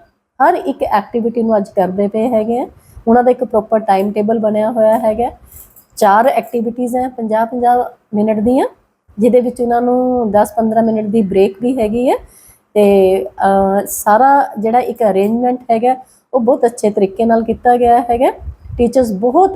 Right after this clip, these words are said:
ਅੱਛੇ ਤਰੀਕੇ ਨਾਲ ਸਾਰੀ ਚੀਜ਼ਾਂ ਨੂੰ ਮੈਨੇਜ ਕਰਦੇ ਪਏ ਹੈਗੇ ਆ। ਔਰ ਪੇਰੈਂਟਸ ਨੂੰ ਸਿਰਫ ਇੱਕ ਸਵਿਮਿੰਗ ਦੇ ਲਈ ਆਪਣੀ ਸਵਿਮਿੰਗ ਕਿੱਟ ਜਾਂ ਕਾਸਟਿਊਮ ਲੈਣਾ ਪੈਣਾ ਹੈਗਾ। ਬਾਕੀਆਂ ਹੋਰ ਜਿੰਨੀਆਂ ਵੀ ਐਕਟੀਵਿਟੀਜ਼ ਹੈਗੀਆਂ, ਉਹ ਸਾਰੀਆਂ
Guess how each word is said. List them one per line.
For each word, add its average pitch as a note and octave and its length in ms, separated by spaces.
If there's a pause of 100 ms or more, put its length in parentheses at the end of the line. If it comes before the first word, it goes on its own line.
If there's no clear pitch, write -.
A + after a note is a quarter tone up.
ਅੱਛੇ B3 220
ਤਰੀਕੇ A3+ 340
ਨਾਲ A3 160
ਸਾਰੀ A3 260
ਚੀਜ਼ਾਂ G#3+ 300
ਨੂੰ A3 120
ਮੈਨੇਜ F#3+ 340
ਕਰਦੇ G#3 360
ਪਏ A3 240
ਹੈਗੇ A#3 280
ਆ। F4+ 100 (520)
ਔਰ A#3 140
ਪੇਰੈਂਟਸ B3+ 580
ਨੂੰ G3 200 (320)
ਸਿਰਫ E4 240
ਇੱਕ D#4 180
ਸਵਿਮਿੰਗ C#4 520
ਦੇ C#4+ 140
ਲਈ F3+ 220 (580)
ਆਪਣੀ B3+ 300
ਸਵਿਮਿੰਗ C4 400
ਕਿੱਟ A#3+ 280
ਜਾਂ B3 140
ਕਾਸਟਿਊਮ A#3+ 480
ਲੈਣਾ A3+ 260
ਪੈਣਾ G#3 340
ਹੈਗਾ। A3 280
ਬਾਕੀਆਂ G#3+ 480
ਹੋਰ C#4+ 160
ਜਿੰਨੀਆਂ C4 400
ਵੀ F4 120
ਐਕਟੀਵਿਟੀਜ਼ A#3 760
ਹੈਗੀਆਂ, G3 340 (520)
ਉਹ D#4+ 80
ਸਾਰੀਆਂ C#4 680